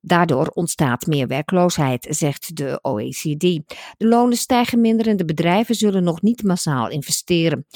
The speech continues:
Wereldwijd zal de economie groeien met vier komma twee procent na een krimp van vier komma twee procent dit jaar. En het aantal coronabesmettingen in China lag in februari in werkelijkheid veel hoger dan de overheid meldde,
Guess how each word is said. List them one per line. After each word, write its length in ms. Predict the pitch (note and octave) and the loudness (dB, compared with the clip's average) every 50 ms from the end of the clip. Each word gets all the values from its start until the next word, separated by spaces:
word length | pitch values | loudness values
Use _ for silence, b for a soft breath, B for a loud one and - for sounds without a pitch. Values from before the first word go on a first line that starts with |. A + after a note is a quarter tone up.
| B B B B B | B B B B B
Wereldwijd 600 | B G3 G3 F#3 D#3+ D#3+ E3+ E3+ A#3 D4+ F#4 - - | B 2 4 4 2 2 2 2 2 0 -2 -6 -8
zal 220 | - - - F#3 F3+ | -8 -2 0 0 0
de 80 | - | 2
economie 400 | - - D#3+ - E3 D#3+ D#3 D3 | 0 0 -2 0 0 0 0 0
groeien 400 | C3 - - B3+ C#4+ E4+ G4 - | -2 0 2 2 2 2 2 2
met 260 | F#3 D#3+ D3+ - - - | 2 0 0 -2 -4 -2
vier 140 | - G3 D#3+ | 0 0 0
komma 220 | - D#3+ C#3 C3+ | 2 0 -2 -2
twee 240 | - - - C#3+ C3+ | -2 0 0 0 0
procent 480 | - - C3 - - G#3 A3+ B3+ - - B B B B B B | 0 -4 -6 -2 0 2 2 2 0 -4 B B B B B B
na 260 | D#3 D#3+ E3 E3 - | 2 2 2 2 0
een 160 | - D3+ D3+ | 0 -4 -4
krimp 380 | - - F3+ D#3+ C#3+ C#3+ - - - | -2 0 0 2 2 0 -2 -6 -10
van 260 | - - E3 D3+ - | -6 -2 -2 -2 -2
vier 260 | - - - - E3+ - | -2 -8 -4 -4 -4 -2
komma 220 | - C#3 C#3 C#3+ | -2 -4 -6 -4
twee 240 | - - D#3 C3+ C#3 | -4 -2 -2 -2 0
procent 380 | - C#3+ C3 - D#3+ E3 E3 | -2 -6 -4 0 0 0 2
dit 160 | - A3+ G#3 - | 2 0 0 0
jaar. 280 | C3+ C#2 C2+ - - - _ B B B B B B B B B B | -2 -2 -2 -8 -12 -18 _ B B B B B B B B B B
En 100 | - A#3 | 0 0
het 140 | A#3 - - | 0 2 2
aantal 280 | - G#3+ G3+ - F3+ | 0 0 0 0 -2
coronabesmettingen 1000 | - - G#3 F#3+ F#3 F#3+ G#3 G#3+ G3+ G#3+ - - A#3 A3+ A#3 - C4+ C4 C4+ - | -2 0 2 4 4 4 2 2 0 -2 -2 0 0 0 0 0 0 0 0 -2
in 140 | - F#3+ F#3 | -2 -4 -4
China 500 | - - - - G3+ F#3 G3 G#3+ A#3 C4 B3+ | -4 -4 -4 0 2 2 2 2 0 -2 -2
lag 200 | A#3+ A3 G#3+ - | -2 -4 -4 -4
in 140 | - - G#3+ | -4 -4 -4
februari 680 | - - G3 F3+ - F3 D#3 D#3 D3+ D3 E3 F#3+ F#3+ - | 0 0 -2 0 0 -2 0 0 0 0 0 -2 -2 -2
in 100 | F#3 F#3 | -2 0
werkelijkheid 680 | - F#3 F#3 F#3 - - G3 - - G3+ F#3 F#3 F#3 | 2 2 2 0 0 -4 -10 -4 -2 0 0 0 0
veel 280 | - - C4 C4+ C4+ A#3 | -2 -2 0 2 2 4
hoger 300 | A3+ G#3 F#3+ F#3+ - E3+ | 4 2 2 2 0 -2
dan 160 | D#3+ D3+ D3+ | 0 0 0
de 80 | D#3 - | 2 2
overheid 500 | - C#3 C#3 D3 - D3 C#3 D3 D3+ - | 2 2 0 0 0 0 0 0 2 2
meldde, 380 | G#3+ A#3+ C4 A#3+ E3+ C#3+ C#3 | 2 2 2 2 0 0 -2